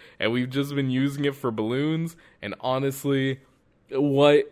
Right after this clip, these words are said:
like, uh, I would do it too, honestly. Like, if I could do it all again, I would. I love seeing balloons in the air.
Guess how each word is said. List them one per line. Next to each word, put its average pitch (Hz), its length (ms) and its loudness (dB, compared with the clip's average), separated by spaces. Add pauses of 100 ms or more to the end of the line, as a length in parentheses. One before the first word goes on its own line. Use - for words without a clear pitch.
(140)
like, 156 640 2
uh, 127 800 -8
I 127 240 -2
would 123 220 -2
do 117 160 -4
it 85 160 -10
too, 113 320 -8
honestly. 113 560 -4
Like, 127 300 -4
if 120 140 -6
I 135 180 2
could 139 220 -2
do 135 200 4
it 127 40 2
all 123 180 4
again, 117 280 -2
I 104 100 -6
would. 98 380 -4
I 107 220 -6 (180)
love 120 460 -2
seeing 113 260 -6
balloons 110 380 -6
in 107 100 -10
the 101 120 -8
air. 101 240 -10